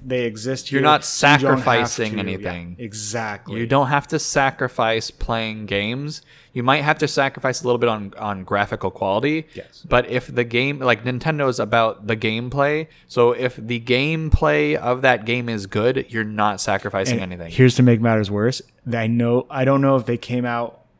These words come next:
Speaker 1: in the Nintendo live stream about this, but they are making a Nintendo Switch essentially Pro
Speaker 2: God.
Speaker 1: to make it even fucking better.
Speaker 2: Right, right.
Speaker 1: So,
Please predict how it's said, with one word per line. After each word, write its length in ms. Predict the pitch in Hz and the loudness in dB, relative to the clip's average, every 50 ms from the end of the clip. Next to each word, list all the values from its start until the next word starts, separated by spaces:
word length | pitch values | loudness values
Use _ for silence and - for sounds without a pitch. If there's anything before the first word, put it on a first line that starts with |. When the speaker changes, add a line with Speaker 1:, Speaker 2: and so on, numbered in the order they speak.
| _ _ _ | _ _ _
Speaker 1:
in 260 | - 131 127 123 120 | -6 -4 -4 -2 -2
the 100 | 117 120 | -2 0
Nintendo 420 | 113 113 113 - 117 113 113 110 101 | 0 -2 -2 -4 -6 -6 -6 -6 -4
live 220 | 98 98 107 110 | -4 -6 -6 -6
stream 180 | - - 131 127 | -6 -4 -4 -2
about 240 | 127 127 123 123 | -2 -2 -2 -2
this, 240 | 127 139 139 135 - | -4 -4 -4 -6 -6
but 240 | - 123 123 120 - | -6 -6 -4 -4 -2
they 200 | - 120 120 120 | -2 -2 -2 -2
are 340 | - 113 113 113 117 123 123 | -4 -4 -2 0 0 2 2
making 720 | 123 117 113 113 113 - - - 117 113 110 107 107 104 - | 0 0 0 -2 -4 -4 -6 -6 -6 -4 -6 -6 -10 -10 -10
a 40 | 117 | -8
Nintendo 540 | 110 107 107 107 104 - - 110 107 107 101 | -6 -6 -4 -6 -6 -6 -6 -6 -6 -6 -6
Switch 340 | - - 107 101 - - - - | -8 -8 -10 -10 -10 -12 -12 -10
essentially 420 | 113 - - 113 107 - 107 104 | -8 -6 -6 -6 -6 -8 -10 -8
Pro 560 | - - - - 120 113 101 95 95 98 - _ _ _ _ _ _ _ _ _ _ _ _ _ _ _ _ _ _ _ _ _ _ _ - | -4 -2 -2 0 0 -2 -2 -4 -8 -12 -18 _ _ _ _ _ _ _ _ _ _ _ _ _ _ _ _ _ _ _ _ _ _ _ -14
Speaker 2:
God. 220 | - 92 92 90 90 | -10 -8 -4 -2 0
Speaker 1:
to 80 | 135 | 2
make 280 | 135 131 127 123 120 123 | 4 4 4 2 2 2
it 140 | 123 120 - | 0 0 0
even 380 | 135 127 127 123 127 127 127 | -2 -2 0 0 2 0 0
fucking 720 | 123 - - - 127 120 117 113 113 - 113 110 110 110 107 | -2 -4 -6 -2 -2 0 0 0 -2 -2 -4 -2 -4 -4 -4
better. 260 | 113 110 110 107 123 | -4 -4 -2 0 0
Speaker 2:
Right, 280 | 113 107 98 92 87 | 2 2 2 0 -2
right. 360 | 82 90 95 92 90 85 - - | -6 -6 -6 -6 -6 -8 -10 -6
Speaker 1:
So, 520 | - 127 127 120 117 117 113 113 113 - | 0 0 2 4 4 4 2 2 0 -2